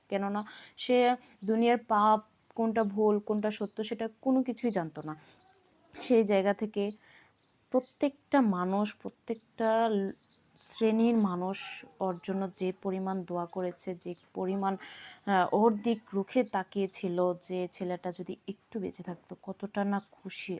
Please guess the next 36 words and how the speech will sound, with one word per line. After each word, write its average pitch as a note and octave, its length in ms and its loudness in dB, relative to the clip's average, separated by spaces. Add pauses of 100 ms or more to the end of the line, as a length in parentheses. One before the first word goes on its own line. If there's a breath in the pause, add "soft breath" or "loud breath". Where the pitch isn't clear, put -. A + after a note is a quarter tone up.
আনন্দের F#3 440 -6 (260)
ঢোল G#3 360 2
পড়ে F3 200 -4
যেত E3 220 -10 (440 loud breath)
রাজশাহীতে। E3+ 680 -6 (320 loud breath)
আজকে F#3 300 -8
সেই F#3+ 300 -4
জায়গায় F3 420 -8
কান্নার F3+ 400 -12
ঢোল F3 320 -12
পড়ে E3 200 -10
গেছে। E3 360 -10 (480 loud breath)
তো A3+ 100 0
যাই A3 180 -4
হোক, B3 180 0 (440 loud breath)
তার F#3+ 320 2
পরিবারের F#3 640 -2
জন্য F#3 260 -6
অনেক F3+ 360 -6
অনেক F#3 200 -12 (120)
দোয়া, F3 280 -8
অনেক F3 320 -16
অনেক F3+ 220 -18
ভালোবাসা। F3 720 -12
তার E3+ 220 -12
পরিবারকে F3 500 -10
যেন F3 180 -12
আল্লাহ F3 360 -8
ধৈর্য F3 340 -12 (100)
ধারণ F#3 300 -6
করার F3 240 -8
ক্ষমতা F3 440 -14
দেন, F3 180 -10 (520 loud breath)
আল্লাহ F#3 260 0
যেন F#3 240 0
তাদেরকে F3+ 640 -6